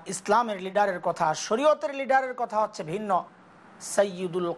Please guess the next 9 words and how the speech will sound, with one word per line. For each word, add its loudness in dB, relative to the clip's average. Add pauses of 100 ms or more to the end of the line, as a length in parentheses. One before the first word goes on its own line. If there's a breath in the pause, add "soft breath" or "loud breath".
কওমি 2
খাদিমুহুম, 2 (640)
কওমের 4
সর্দার 2
যিনি -14
হবেন, -4
লিডার 2
যিনি -12
হবেন, 0